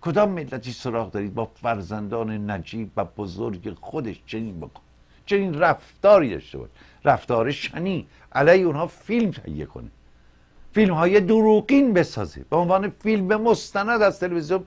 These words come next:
پخش بکنه؟ کسانی که بزرگترین جرمشون ایران خواهی بوده، بزرگترین جرمشون هواداری از فرهنگ ایران بوده، در جهت حفظش تلاش کردن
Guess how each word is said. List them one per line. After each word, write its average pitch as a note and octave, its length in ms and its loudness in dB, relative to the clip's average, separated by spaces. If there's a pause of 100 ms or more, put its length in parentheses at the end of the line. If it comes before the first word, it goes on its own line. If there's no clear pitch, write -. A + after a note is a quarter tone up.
پخش - 400 -2
بکنه؟ F#2+ 340 -14 (2250)
کسانی F#3 380 4
که A3 80 4
بزرگترین G3 720 2
جرمشون A3 960 6 (260)
ایران E3 320 6
خواهی D#3 440 2
بوده، A#2+ 320 -8 (680)
بزرگترین E3+ 680 0
جرمشون A#3+ 800 4 (960)
هواداری C#3+ 520 2
از D#3+ 180 -4
فرهنگ C#3 640 0
ایران F#2+ 300 -4
بوده، - 240 -20 (460)
در F3 160 10
جهت D3 380 2
حفظش E3 460 -2
تلاش G3 560 4
کردن D2 320 -12